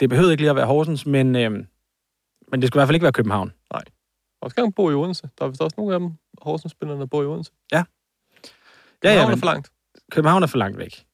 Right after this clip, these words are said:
Speaker 1: Jeg tænker, der har været noget, som så, kan man sige, som trak i,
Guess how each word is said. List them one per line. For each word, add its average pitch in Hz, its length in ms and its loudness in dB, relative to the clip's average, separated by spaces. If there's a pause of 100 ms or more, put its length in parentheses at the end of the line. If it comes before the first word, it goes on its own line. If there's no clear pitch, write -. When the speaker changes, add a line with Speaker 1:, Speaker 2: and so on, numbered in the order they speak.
(200)
Speaker 1:
Jeg 131 100 0
tænker, 143 200 4
der 131 80 4
har 131 100 2
været 147 240 2
noget, 147 440 6 (260)
som 113 160 -4
så, 120 280 0 (120)
kan 117 100 -6
man 110 100 -4
sige, 113 160 -10
som 107 120 -8
trak 143 280 0 (480)
i, 107 540 -6